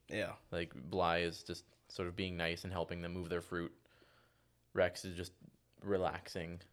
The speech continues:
Speaker 1: Yeah.
Speaker 2: Um,
Speaker 1: Kinda keeping watch a little bit,
Speaker 2: like,
Speaker 1: just looking
Speaker 2: the,
Speaker 1: out.
Speaker 2: the Lurmen seem to be like, I like these guys. Like,
Speaker 1: Yeah.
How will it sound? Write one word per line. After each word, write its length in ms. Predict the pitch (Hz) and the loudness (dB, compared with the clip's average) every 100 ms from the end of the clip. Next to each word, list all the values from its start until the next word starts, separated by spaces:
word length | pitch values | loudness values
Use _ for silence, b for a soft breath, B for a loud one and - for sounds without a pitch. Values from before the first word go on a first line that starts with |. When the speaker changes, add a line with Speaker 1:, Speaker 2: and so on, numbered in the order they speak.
| _ _ - | _ _ -2
Speaker 1:
Yeah. 200 | 110 92 - - - | 0 0 -4 -16 -4
Speaker 2:
Um, 460 | 90 85 80 80 82 - | 0 2 0 -4 -12 -6
Speaker 1:
Kinda 140 | - 101 | -2 0
keeping 280 | 104 92 87 | 0 -2 0
watch 200 | 87 - | 0 0
a 40 | |
little 140 | 92 92 | -2 6
bit, 60 | |
Speaker 2:
like, 140 | 104 95 | 6 6
Speaker 1:
just 100 | 98 | 6
looking 180 | 127 113 | 8 10
Speaker 2:
the, 120 | 80 | 6
Speaker 1:
out. 100 | - - - | 0 -12 0
Speaker 2:
the 140 | 110 | 4
Lurmen 380 | 113 131 135 123 | 8 8 8 4
seem 260 | 120 120 110 | 2 0 2
to 60 | |
be 440 | 98 98 92 87 87 - _ - _ - | 2 2 2 0 -2 -8 _ -20 _ 0
like, 320 | 95 90 - - | 2 2 -4 0
I 60 | |
like 240 | - 269 - | 0 0 -2
these 200 | 78 - | -4 4
guys. 440 | - 82 87 - _ - | 6 6 -2 -10 _ 4
Like, 80 | 214 | 6
Speaker 1:
Yeah. 140 | 98 | 6